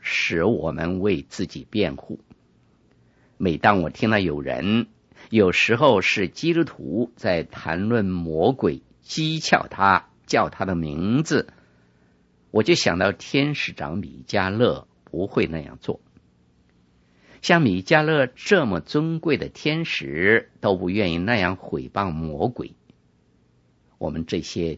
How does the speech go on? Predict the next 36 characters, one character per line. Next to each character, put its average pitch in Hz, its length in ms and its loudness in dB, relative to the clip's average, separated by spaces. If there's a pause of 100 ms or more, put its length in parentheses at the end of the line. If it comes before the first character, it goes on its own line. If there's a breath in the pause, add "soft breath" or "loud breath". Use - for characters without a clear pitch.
(120)
地 107 200 0
上 90 300 -2
渺 80 280 -4
小 - 200 -6
的 71 120 -10
人 71 460 -4 (340)
应 80 260 -6
该 78 380 -2 (120)
更 92 260 -2
要 95 220 -6
小 - 360 -12
心 101 380 -2
了。 - 180 -4 (2500 soft breath)
好， 110 220 8
接 147 220 0
下 147 180 0
去 - 280 -4 (280)
让 113 180 6
我 92 60 0
们 95 80 0
来 87 200 0
读 90 380 -2
彼 71 240 -6
得 78 140 -2
后 82 240 -2
书 90 260 -4
第 82 140 -8
二 113 240 0
章 95 360 -2
第 82 280 -8
十 - 340 -2
二 104 180 4
节 - 240 -14
的 73 100 -14
经 92 340 -4
文。 80 260 -4